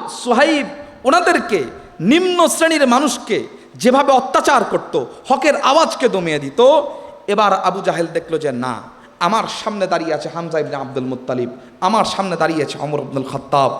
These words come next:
আমি আগে এদেরকে যেভাবে দমন করতাম, এখন হকের আওয়াজকে আমি সেভাবে দমন করতে পারবো না। এইভাবে যখন আপনি দাওয়া ইলাল্লাহ কোনো সমাজের মধ্যে অ্যাপ্লাই করবেন, দাওয়া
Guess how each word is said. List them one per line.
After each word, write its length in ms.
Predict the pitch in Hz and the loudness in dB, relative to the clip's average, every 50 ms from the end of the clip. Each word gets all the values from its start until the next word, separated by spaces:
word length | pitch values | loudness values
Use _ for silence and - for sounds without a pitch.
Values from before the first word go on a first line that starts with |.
| - - - - - - - | -10 -14 -16 -18 -20 -4 0
আমি 220 | 202 208 233 247 247 240 - - - 226 | 2 4 4 4 2 0 -4 -2 0 2
আগে 260 | 233 254 247 302 294 226 - | 2 4 4 2 2 2 2
এদেরকে 320 | 277 - 381 392 392 330 294 | 4 4 4 4 4 4 4
যেভাবে 280 | 233 214 220 220 208 208 | 4 6 4 4 4 4
দমন 220 | 190 190 190 180 165 | 2 2 2 0 -2
করতাম, 340 | 151 165 151 151 - 156 143 127 120 - - - - - | -2 -4 -4 -2 -2 -4 -4 -4 -6 -12 -16 -20 -8 -8
এখন 220 | 160 151 - 175 147 | -6 -4 -4 -4 -4
হকের 300 | 123 151 147 147 147 139 - | -2 -6 -4 -4 -4 -6 -4
আওয়াজকে 380 | 135 139 135 151 139 - - 143 | -6 -4 -4 -4 -4 -4 -8 -8
আমি 160 | 123 120 120 | -6 -6 -6
সেভাবে 300 | 120 - 123 120 123 123 | -6 -8 -8 -8 -8 -6
দমন 220 | 120 113 113 113 110 | -6 -6 -8 -8 -8
করতে 240 | 110 110 - 110 | -10 -12 -12 -12
পারবো 260 | 101 113 - 107 107 104 | -12 -12 -12 -12 -14 -16
না। 120 | - - - - _ _ _ _ _ _ _ _ _ _ _ _ _ _ _ _ _ _ _ _ _ _ _ _ _ | -16 -18 -20 -20 _ _ _ _ _ _ _ _ _ _ _ _ _ _ _ _ _ _ _ _ _ _ _ _ _
এইভাবে 360 | 208 214 175 196 214 214 190 226 302 - - - - - - - - - - - - _ | 2 4 4 4 2 4 4 2 2 0 -6 -12 -18 -20 -20 -20 -20 -20 -20 -20 -20 _
যখন 300 | 147 233 220 - 330 302 - - | -2 -2 0 0 -2 -4 -4 -6
আপনি 240 | - 202 - 202 208 170 | -8 -8 -6 -8 -4 -2
দাওয়া 280 | 170 160 151 185 226 208 | 0 0 0 0 0 0
ইলাল্লাহ 540 | - 175 170 160 147 143 160 190 220 220 170 - - - - | 2 0 0 0 0 2 4 4 4 4 2 -2 -6 -10 -8
কোনো 160 | - 190 175 - | -8 -8 -8 -8
সমাজের 400 | - - 196 202 208 175 185 160 | -4 -4 -2 -2 2 0 0 0
মধ্যে 240 | 156 147 151 - 156 | 0 -4 -4 -2 -4
অ্যাপ্লাই 280 | 143 - - 143 127 120 | -4 -4 -2 -4 -4 -2
করবেন, 340 | 123 135 123 120 180 214 240 233 - - - - - - - - - 139 131 | -2 -4 -2 0 0 0 -2 -4 -6 -12 -18 -20 -20 -20 -20 -20 -18 -4 0
দাওয়া 320 | 196 190 175 208 240 | 0 0 2 4 2